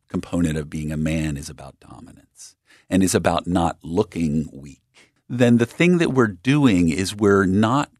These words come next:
giving, um, these young boys the experience, the very needed life experience of having to wrestle with what it feels like to actually feel weak, because the reality is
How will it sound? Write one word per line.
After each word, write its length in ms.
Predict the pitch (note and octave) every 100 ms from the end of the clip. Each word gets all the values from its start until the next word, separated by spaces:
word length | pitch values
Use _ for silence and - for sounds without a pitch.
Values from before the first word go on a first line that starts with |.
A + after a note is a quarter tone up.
| -
giving, 580 | B2+ A2+ E2 D#2+ F2 G2+ _ _ _ _ -
um, 360 | E2+ E2 D#2+
these 360 | D#2+ F#2+ F#2 G2+
young 460 | F#2+ F#2+ F#2+ G2 G2 -
boys 720 | B2 C3+ G2 E2 E2+ F#2 - _ G#2
the 200 | A2+ G2+
experience, 600 | - - E3 D#3 A#2 -
the 100 | C#3
very 220 | F3+ F#3
needed 520 | B2+ A#2 C3+ C#3+ A#2
life 380 | F#2+ F#2+ A#2 -
experience 680 | F#2+ - - D#2+ D#2 D#2 -
of 160 | G#2 -
having 380 | B2+ B2+ B2+
to 140 | B2 G#2+
wrestle 500 | G2+ A2 C#3 G#2+ F#2+
with 200 | F2+ F#2
what 160 | G#2 G#2
it 160 | -
feels 480 | - - C#3 F3+ -
like 360 | D#2 D#2 C2+ _ _ _ _ _
to 180 | - -
actually 360 | - - E2 E2
feel 300 | - C#3+ G#2+
weak, 240 | F2+ -
because 320 | - - D3
the 100 | -
reality 520 | D3+ D#3 F#3+ E3 C3 B2
is 220 | B2+